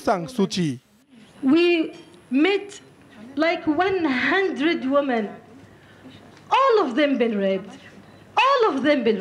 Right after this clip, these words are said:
Speaker 2: raped. Most of the children that we met was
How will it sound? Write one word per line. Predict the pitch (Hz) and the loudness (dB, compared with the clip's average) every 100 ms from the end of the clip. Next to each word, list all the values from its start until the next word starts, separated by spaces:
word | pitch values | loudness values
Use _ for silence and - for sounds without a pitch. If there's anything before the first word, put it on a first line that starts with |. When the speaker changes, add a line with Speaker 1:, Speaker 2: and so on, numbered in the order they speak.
| 202 | -4
Speaker 2:
raped. | 190 - - - - - - - - - - 277 294 | -6 -10 -20 -20 -20 -20 -20 -20 -20 -20 -20 -2 2
Most | 480 466 - | 2 0 -4
of | 330 302 | -4 -2
the | 359 - | -2 -2
children | 381 427 392 453 359 320 | 0 2 2 0 2 -2
that | 320 320 320 | 0 0 4
we | 381 392 - 277 262 | 4 4 2 -4 -2
met | 349 359 - - - - 196 - - 208 240 247 - - - - - - - - - - - - - - - - - - - 294 | 0 -2 -6 -16 -20 -20 -20 -20 -20 -20 -20 -20 -20 -20 -20 -20 -20 -20 -20 -20 -20 -20 -20 -20 -20 -20 -20 -20 -20 -20 -12 0
was | 349 | 2